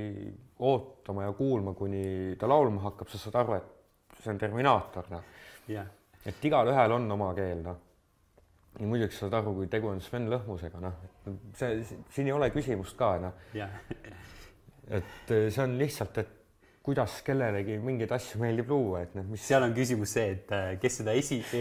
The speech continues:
Speaker 2: <laughs> esitab lihtsalt, et <laughs> võetakse,
Speaker 1: No see,
Speaker 2: otsitakse
Speaker 1: see,
Speaker 2: lihtsalt
Speaker 1: seda
Speaker 2: uus,
Speaker 1: ka.
Speaker 2: äh, uusi <laughs> esineja lihtsalt. <laughs>
Speaker 1: Ja seda ka kindlasti, et noh, et kui ikkagi Smilex annab loo välja, siis noh,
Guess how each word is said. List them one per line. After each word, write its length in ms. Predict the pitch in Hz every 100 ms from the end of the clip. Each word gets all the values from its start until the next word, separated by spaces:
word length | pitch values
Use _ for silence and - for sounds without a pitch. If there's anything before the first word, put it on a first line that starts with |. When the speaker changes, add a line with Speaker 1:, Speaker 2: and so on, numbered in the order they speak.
| 117 156
Speaker 2:
<laughs> 320 | - 160 139
esitab 340 | 151 127 110
lihtsalt, 360 | 117 - 107 -
et 180 | 101 120 123
<laughs> 140 | 160
võetakse, 380 | 151 131 - 123
Speaker 1:
No 80 | 139
see, 160 | 143 127
Speaker 2:
otsitakse 240 | 127 -
Speaker 1:
see, 80 | 151
Speaker 2:
lihtsalt 240 | 139 139
Speaker 1:
seda 160 | 151 147
Speaker 2:
uus, 80 | 147
Speaker 1:
ka. 480 | 131 113 - 127
Speaker 2:
äh, 100 | 113 127
uusi 300 | 135 120 110 165 254
<laughs> 240 | 247 120
esineja 460 | 120 120 107 104 104
lihtsalt. 320 | 104 104 98 120 104 147
<laughs> 300 | - - -
Speaker 1:
Ja 60 | 117
seda 280 | 151 143 139
ka 140 | 143 110
kindlasti, 480 | 101 98 92 - 95
et 140 | -
noh, 100 | 101 95
et 540 | - - - - -
kui 140 | 120 117
ikkagi 260 | 110 110
Smilex 480 | 107 131 117 92 -
annab 220 | 120 113
loo 160 | 139 127
välja, 340 | 143 139 113 107
siis 240 | 107 -
noh, 160 | 113